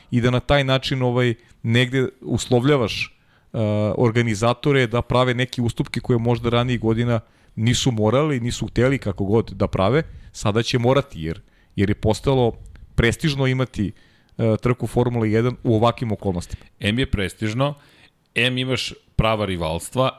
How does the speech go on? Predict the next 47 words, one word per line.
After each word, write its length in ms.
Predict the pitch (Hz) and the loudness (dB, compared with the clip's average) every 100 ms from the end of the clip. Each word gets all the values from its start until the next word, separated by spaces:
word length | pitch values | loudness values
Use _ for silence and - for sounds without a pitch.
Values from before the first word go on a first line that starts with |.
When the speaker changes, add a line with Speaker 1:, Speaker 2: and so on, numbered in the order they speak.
| _ - | _ -4
Speaker 2:
em 240 | 127 127 | -2 -4
si 180 | - 110 | -6 -4
dobio 400 | 104 107 110 107 | 0 0 0 -2
situaciju 480 | 107 95 110 - 110 | -2 0 0 0 -4
da 60 | |
se 120 | - | -4
trkanje 400 | 95 113 - 107 | -4 -4 -4 -4
nastavilo 460 | 104 101 - 104 104 | -2 -4 -4 -4 -2
u 40 | |
dve 160 | 95 95 | -2 -4
hiljade 240 | - 98 | -4 -4
dvadeset 440 | 87 92 90 90 - | -2 -2 -2 -8 -6
druge 220 | 98 92 | -2 -2
godini. 320 | 85 82 67 - - - - | 0 -2 -6 -14 -20 -20 -10
Otud 340 | - 110 127 110 | -2 0 0 -2
i 60 | |
ona 140 | 117 117 | -2 0
priča 320 | 120 113 107 | -2 -2 -4
tvoja 340 | - 113 113 | -2 0 0
zašto 320 | 98 110 - 110 | 0 -2 -2 -2
ne 120 | 107 | -2
bi 160 | 95 - | -4 -4
voleo 340 | 101 104 107 | 0 2 0
da 100 | 95 | 0
pobedi 540 | - 98 101 90 82 - _ | -2 -2 -2 -2 -4 -6 _
Max 260 | 80 101 - | -2 -2 -2
Verstappen, 480 | 98 - 104 107 92 | -4 -2 -2 -2 -2
već 280 | 101 - - | -4 -2 -2
Charles 240 | 101 92 | -2 -2
Leclerc, 340 | 87 107 110 85 | -2 0 0 0
da 280 | 104 110 | -2 -2
se 180 | 104 120 | -4 -6
nastavi 420 | 113 104 - 117 | -4 -4 -4 -4
ta 240 | 101 117 110 | -4 -2 0
neizvesnost, 640 | 107 87 110 110 87 - | -2 -2 -2 -2 -6 -8
jer 140 | 98 80 | -8 -6
lepše 340 | 87 107 - 135 | -4 -2 -2 -6
je 40 | |
kad 180 | - 131 | -4 -4
imate 280 | 135 131 131 | -4 -4 -4
pune 240 | 131 131 | -2 -2
tribine, 400 | - 107 110 104 | -2 -4 -2 -2
mnogo 100 | 92 | 0
Speaker 1:
Lepše. 180 | 92 87 | 0 0
Speaker 2:
drugačiji 360 | 92 98 - 98 | -2 -2 -2 -4
osjećaj. 380 | - - - | -4 -8 -2
Speaker 1:
Lepše. 280 | 87 92 - | -2 -2 -8